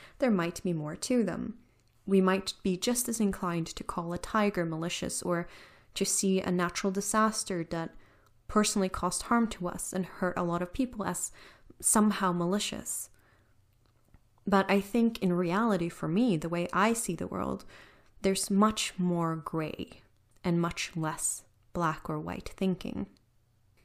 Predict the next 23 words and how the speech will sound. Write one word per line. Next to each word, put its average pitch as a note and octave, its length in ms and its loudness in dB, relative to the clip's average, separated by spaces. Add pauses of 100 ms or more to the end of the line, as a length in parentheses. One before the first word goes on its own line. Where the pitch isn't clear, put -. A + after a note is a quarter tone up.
(120)
But - 80 -12
that's C#4 160 6
just - 160 0
how F#3 220 2
I G#3 120 2
see F3 220 -4
things. F#3+ 420 -4
And G#3 140 8
the A3 40 4
beautiful C#4 320 4
thing G3 200 2
about F3 260 -2
witchcraft - 840 -6 (720)
is G#3+ 180 4
that F#3 140 2
it's F3+ 180 -2
highly, E3+ 500 -4
highly E3+ 400 -2
personal. F#3+ 640 -2 (460)
So A3+ 200 4
whatever A#3 460 4
you B3 300 6
end G3 300 2